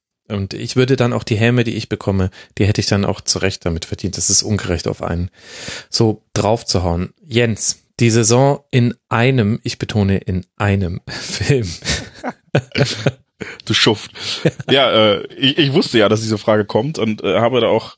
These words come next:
Speaker 2: äh, mir viele Gedanken gemacht und ich habe immer überlegt, ob ich mich jetzt an der Handlung oder dem Titel orientiere und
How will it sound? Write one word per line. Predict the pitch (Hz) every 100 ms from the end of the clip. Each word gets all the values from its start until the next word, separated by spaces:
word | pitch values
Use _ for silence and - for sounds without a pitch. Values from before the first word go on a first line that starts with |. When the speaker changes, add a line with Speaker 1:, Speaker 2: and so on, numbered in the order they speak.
| _ -
Speaker 2:
äh, | 107 110
mir | - 110
viele | 110 135 123
Gedanken | 110 127 131
gemacht | 117 117 -
und | 113 110
ich |
habe | 113 -
immer | 113 113
überlegt, | 117 113 113
ob | 113
ich | -
mich | 110
jetzt | 110 101
an | 104
der | 98
Handlung | 101 131 131
oder | 110 107
dem | 107 110
Titel | 147 165 139 -
orientiere | 120 127 123 - 143 139 123 120
und | 104 101